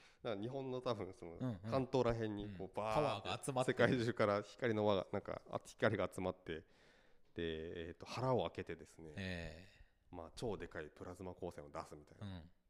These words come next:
Speaker 1: で、巨-、巨大霊力を倒すっていう、まあ、終わり方なんですけど、
Speaker 2: うん。
Speaker 1: 子供の時にすごいショックを受けて、これ。
Speaker 2: <laughs>
Speaker 1: 腹から出るんやって
Speaker 2: いや、わかりますよ。
Speaker 1: ことにすごいびっくりした記憶があって。
Speaker 2: うん。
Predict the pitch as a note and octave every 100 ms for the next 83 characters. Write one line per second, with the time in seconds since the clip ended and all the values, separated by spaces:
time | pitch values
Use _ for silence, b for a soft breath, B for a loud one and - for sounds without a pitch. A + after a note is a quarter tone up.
0 | _ - F#2 - - G#2+ F2 F2+ E2+ D#2
1 | - G2 - E2 - D#2 D#2 F2+ G#2+ -
2 | F2 E2+ F2 F2 E2 D#2 - E2 D#2+ G2+
3 | E2 D#2+ b b b _ - C3 C3 C3
4 | - E2+ - G#2+ G#2 F2+ - D#2+ E2 -
5 | D#2+ E2 E2 - - - F#2 E2+ - G2
6 | B2 F#2+ G#2+ - C#3+ B2+ G2+ F#2 F2+ F2
7 | A#2 G#2+ G#2 B2+ - E3 B2 A2+ F2 -
8 | G#2+ C3+ F#2+ G2+ - F2+ F2+ F2 A2+ A2
9 | G2 E2+ F2+ - F2+ F#2